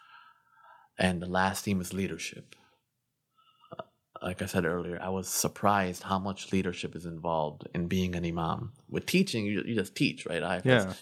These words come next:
Speaker 1: you're a leader for the kids. But f-, being an imam, you have to be an imam for the diverse community. For the sisters, you gotta be an imam. For the youth, you have to be an imam. For the high school students, for the college students, for the elderly,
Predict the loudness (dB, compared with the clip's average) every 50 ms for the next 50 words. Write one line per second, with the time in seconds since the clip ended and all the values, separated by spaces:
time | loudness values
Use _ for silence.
0 | 0 2 2 2 4 2 2 2 2 0 0 -2 -2 -2 0 0 0 0 0 -4
1 | -10 -12 -12 -12 -12 -12 -12 -14 -16 -18 _ _ -2 0 0 0 0 -4 -6 -8
2 | -8 -12 -16 -18 -18 -8 -4 0 2 2 4 4 4 2 2 4 4 4 4 4
3 | 2 0 -2 -2 -2 -4 -4 -4 -4 -6 -6 -4 -6 -6 -6 -6 -4 -2 -2 -2
4 | -2 -4 -6 -6 -6 -6 -6 -6 -4 -4 -4 -6 -4 0 2 2 2 2 0 -2
5 | -2 -2 -2 -2 -4 -4 -6 -8 -6 -4 -4 -4 -4 -4 0 2 2 2 2 0
6 | -4 -4 -4 0 2 2 2 2 0 -4 -4 -4 -4 -6 -6 -6 -6 -6 -8 -8
7 | -12 -14 -16 -16 -16 -8 0 2 2 2 2 0 2 2 4 4 4 2 0 -2
8 | -2 -2 -2 -4 -4 -2 -2 0 0 0 0 0 0 0 0 -2 -4 -10 -14 -20
9 | -20 -2 0 2 2 2 0 -2 -6 -10 -10 -6 0 2 2 2 2 0 -2 -2
10 | -2 -2 -2 -2 -2 -2 -2 -6 -8 -6 -4 -4 -2 -2 2 2 4 4 4 2
11 | -2 -4 -2 -2 -2 -2 -2 -4 -8 -4 -2 0 0 0 -2 -2 0 2 4 4
12 | 4 4 2 0 0 -2 -4 -6 -8